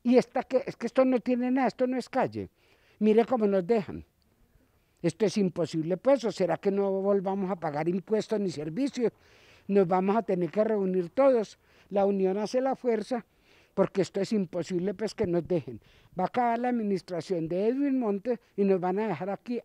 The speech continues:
an-, ante otro que llegue a nada. No podemos, no, no,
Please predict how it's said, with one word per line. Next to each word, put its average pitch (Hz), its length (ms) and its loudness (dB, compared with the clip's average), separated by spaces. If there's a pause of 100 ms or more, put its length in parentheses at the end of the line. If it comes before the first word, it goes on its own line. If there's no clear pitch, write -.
(120)
an-, 208 380 -2
ante 202 320 -2
otro 214 260 -4
que 208 180 0
llegue 208 380 -2
a 196 100 -2
nada. 190 380 -2 (1300)
No 143 120 -2
podemos, 160 460 0
no, 92 240 -10
no, 95 380 -12